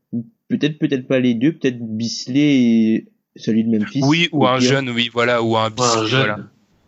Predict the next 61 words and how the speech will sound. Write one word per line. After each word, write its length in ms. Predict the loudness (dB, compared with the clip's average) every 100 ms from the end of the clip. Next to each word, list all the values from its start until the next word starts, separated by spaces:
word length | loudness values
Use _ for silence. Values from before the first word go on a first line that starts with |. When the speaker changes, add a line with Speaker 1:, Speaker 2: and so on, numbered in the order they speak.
| -4
Speaker 2:
Oui, 100 | -2
Speaker 1:
Parce 140 | 0
Speaker 2:
peut-être 260 | -2 -4 -8
plus 240 | -6 -6
qu'un. 220 | -2 -4 -4 -12
Mais 240 | -4 -2 -2
pour 220 | -2 -2
moi, 160 | 0 -2
les 260 | -4 -4
offres 100 | -4
vont 140 | -2 -4
être, 200 | -2 -2
euh, 240 | 0 -2 -6 -20 _ -4
très 200 | 0 0
basses 180 | -2
parce 180 | -2 -6
que 80 | -2
c'est 160 | -2 -2
un 100 | -2
mec 200 | -6 -2
vieux, 180 | -4
c'est 160 | -2 -2
un 80 | -2
mec 180 | -4 -4
qui 140 | -2
a 120 | -2
des 140 | -2 -4
blessures. 600 | 0 0 0 0 -2 -4 -18 -20 -20 -20 _ -4
Il 120 | -2
est 80 | 0
sor-, 220 | 0 -2
il 140 | -2 -2
a 40 |
sorti, 440 | -2 -4 -6 -8 -4
il 120 | -2
a 40 |
sorti 260 | -2 -2 -2
sa 160 | -4
plus 140 | -2 -2
grosse 220 | 0 0
saison, 340 | 0 0 0
mais 140 | 0 0
pas 160 | -2
sûr 180 | -2 -6
qu'il 160 | -4 -2
va 80 | 0
la 100 | -2
ressortir 460 | -4 -8 -6 -4
un 100 | -2
autre 140 | -2 -2
jour. 280 | 0 0 -2 -12 -10
Speaker 1:
Mm. 60 | -6 -6
Speaker 2:
Et 80 | -2
tu 160 | -2
vas 80 | -2
être 120 | -4
obligé 280 | -4 -2 -2
de 80 | -2
le 140 | -6
payer 340 | -2 -2 0 0
beaucoup. 420 | -2 -4 -6